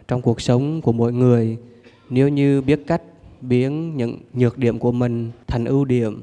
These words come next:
thì đó cũng là một cách để chúng ta có được cuộc sống hạnh phúc và an lành hơn. Giống như Phật tử đã từng nói, nếu như mình không thấy được thì đó cũng là một cách mà chúng ta có thể phá bỏ mọi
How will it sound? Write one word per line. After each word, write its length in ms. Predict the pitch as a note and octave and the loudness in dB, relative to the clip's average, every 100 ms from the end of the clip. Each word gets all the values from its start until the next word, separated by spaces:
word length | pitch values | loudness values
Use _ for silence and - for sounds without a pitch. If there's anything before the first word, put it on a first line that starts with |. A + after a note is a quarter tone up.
| - | -12
thì 320 | - A#2+ A#2 | -6 -4 -4
đó 280 | A#2 A2+ B2 | -2 -2 -2
cũng 180 | C3+ A#2+ | -4 -4
là 120 | A#2+ | -2
một 260 | A2+ A2 - | -2 -4 -4
cách 140 | D3 - | -8 -6
để 320 | B2 A2+ G#2+ | -4 -2 -4
chúng 120 | - B2+ | -6 -6
ta 160 | B2+ | -4
có 180 | A#2+ B2+ | -2 -2
được 180 | A#2 G#2+ | -2 -2
cuộc 200 | - G#2+ | -4 -4
sống 400 | - A#2 C3+ C#3+ - _ _ | -6 -6 -6 -10 -16 _ _
hạnh 240 | - A2 | -10 -8
phúc 180 | B2 C#3 | -6 -6
và 80 | A#2+ | -6
an 220 | - B2+ | -8 -8
lành 160 | A#2+ A2+ | -6 -4
hơn. 380 | A#2+ B2+ C3 B2 - _ _ _ - | 0 0 -2 -6 -16 _ _ _ -6
Giống 180 | B2+ | -2
như 100 | C#3 | -2
Phật 180 | C3+ A#2 - | -2 -4 -4
tử 220 | A2+ G#2 | -4 -2
đã 140 | A2 A2 | -4 -4
từng 220 | A#2+ A2+ | -4 -2
nói, 240 | A#2 C3 | 0 0
nếu 180 | B2+ C3 | 2 2
như 100 | C#3 | 2
mình 200 | C3+ A#2 | 0 -2
không 260 | - C#3 C#3 | -2 -2 0
thấy 180 | D#3 | 2
được 420 | D3 B2 A#2 - - - _ _ _ | 4 4 2 -4 -20 -20 _ _ _
thì 120 | - A2+ | -10 -6
đó 200 | A#2 B2+ | -4 -4
cũng 180 | A#2+ | -4
là 80 | A#2+ | -2
một 200 | A#2 A2+ | -2 -2
cách 140 | D#3 - - _ - - | -4 -6 -12 _ -20 -14
mà 420 | B2+ A#2+ A#2 A2 G#2+ - _ _ - | -6 -2 -2 -4 -8 -16 _ _ -4
chúng 140 | C#3 | -2
ta 100 | C#3 | -2
có 160 | C3+ C3+ | -2 -4
thể 360 | - A#2+ F#2+ | -2 -4 -4
phá 340 | F2+ - B2 D3+ | -4 -6 -4 -2
bỏ 340 | A#2 A2 A2 - | 0 0 -2 -4
mọi 540 | A#2+ A#2 A2+ A2 A2 | -4 -2 -2 -2 -4